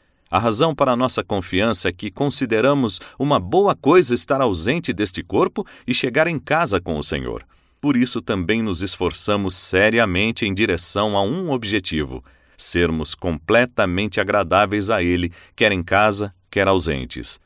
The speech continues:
Pois todos nós estaremos transparentemente expostos diante do tribunal do ungido, para que cada um receba a justa recompensa pelas coisas que fez enquanto no corpo terreno, correspondendo ao que cada um praticou,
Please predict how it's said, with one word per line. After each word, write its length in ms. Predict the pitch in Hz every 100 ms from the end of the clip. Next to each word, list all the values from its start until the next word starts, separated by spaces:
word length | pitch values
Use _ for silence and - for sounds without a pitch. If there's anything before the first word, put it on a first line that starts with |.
| _ _ _
Pois 260 | - 101 -
todos 380 | 113 123 127 87
nós 380 | 92 113 120
estaremos 600 | 98 - 92 104 110 -
transparentemente 1300 | - 117 135 147 - 120 113 127 127 104 101 120 123 113
expostos 800 | - - 104 113 - - 107 87
diante 580 | 92 98 127 135 -
do 140 | 117 117
tribunal 540 | 120 107 110 110 123
do 100 | 120
ungido, 580 | 123 90 80 87 65 57 _ - -
para 160 | 113
que 180 | 113 110 -
cada 480 | - 139 156 143 147
um 260 | 110 123 123
receba 680 | 131 117 - 92 98 92
a 40 | 90
justa 600 | 76 104 143 - 143 131
recompensa 960 | 104 101 151 156 92 87 120 107 - 60
pelas 300 | 82 110 -
coisas 400 | 147 147 143 -
que 100 | 127
fez 400 | - 147 165 135
enquanto 460 | 120 - 147 139
no 100 | 110
corpo 380 | 90 143 147 147
terreno, 500 | 131 101 98 110 113 _ _ _
correspondendo 960 | 160 135 160 - 156 113 98 143 156
ao 140 | 143 123
que 360 | - 131 120 -
cada 340 | 170 185 160
um 100 | 156
praticou, 720 | 165 156 - - 107 87 64